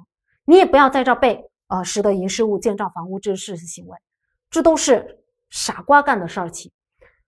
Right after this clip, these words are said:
呃，真正理解了之后，干什么事儿，就是这个地方标示一下：一、影响关系；二、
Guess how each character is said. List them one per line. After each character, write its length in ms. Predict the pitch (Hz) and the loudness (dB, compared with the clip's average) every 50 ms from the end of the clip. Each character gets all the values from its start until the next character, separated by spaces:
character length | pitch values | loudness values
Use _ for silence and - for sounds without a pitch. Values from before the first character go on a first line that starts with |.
| _ _ _ _ _ _ _ | _ _ _ _ _ _ _
呃， 240 | - 247 226 208 | 2 4 4 4
真 180 | 202 - 392 415 | 4 6 6 6
正 140 | 392 403 285 | 8 6 4
理 120 | 240 247 - | 4 2 0
解 160 | 240 233 196 | -2 -4 -4
了 100 | 180 185 | -6 -8
之 140 | 180 - 202 | -12 -14 -10
后， 220 | - 208 175 170 - _ _ _ _ _ | -8 -8 -8 -8 -10 _ _ _ _ _
干 200 | - 311 247 202 | 2 2 2 2
什 80 | 190 180 | 0 -4
么 80 | 190 | -4
事 120 | 196 - 240 | -2 -2 -2
儿， 140 | 196 - - _ _ _ _ _ _ _ _ _ _ _ _ | -2 -4 -6 _ _ _ _ _ _ _ _ _ _ _ _
就 180 | - 403 392 | 0 2 2
是 140 | 285 - 233 | 2 0 -4
这 120 | 196 226 196 | -6 -6 -6
个 80 | 185 | -6
地 140 | 175 202 190 | -6 -8 -8
方 220 | - - 180 190 | -8 -8 -8 -6
标 180 | 190 214 190 190 | -4 -4 -4 -4
示 220 | - - 202 180 | -6 -10 -14 -16
一 80 | 165 175 | -18 -16
下： 260 | 165 - 214 180 - - _ _ _ _ _ _ _ _ _ _ _ _ | -10 -8 -8 -8 -8 -10 _ _ _ _ _ _ _ _ _ _ _ _
一、 460 | - 294 320 330 311 - - - _ _ _ _ _ _ _ | -4 0 0 0 0 -2 -6 -16 _ _ _ _ _ _ _
影 180 | 220 208 240 | -2 -2 -2
响 180 | 240 233 175 170 | -2 -4 -6 -6
关 180 | 175 202 190 196 | -4 -4 -4 -4
系； 320 | 190 - 196 185 - _ _ _ _ _ _ _ _ _ _ | -6 -10 -12 -14 -14 _ _ _ _ _ _ _ _ _ _
二、 360 | - 392 349 - - - - | 6 6 6 6 4 0 -12